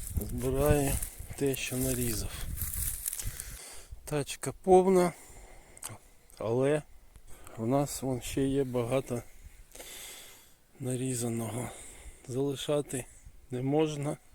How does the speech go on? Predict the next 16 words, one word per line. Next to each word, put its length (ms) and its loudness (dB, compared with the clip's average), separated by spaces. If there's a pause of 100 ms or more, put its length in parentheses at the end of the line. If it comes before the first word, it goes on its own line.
(1000)
бо 160 -2
з'їдять 540 -2
косулі. 520 -2 (800)
Не 180 6
лізе 420 4 (100)
більше. 420 6 (1700)
Ще 220 -4
вон 240 -2
є 160 2
трохи 420 -2
багацько, 760 4 (320)
піду 320 4
за 140 8
мішком. 520 4 (2250)
Нарешті 720 4
зібрані 560 2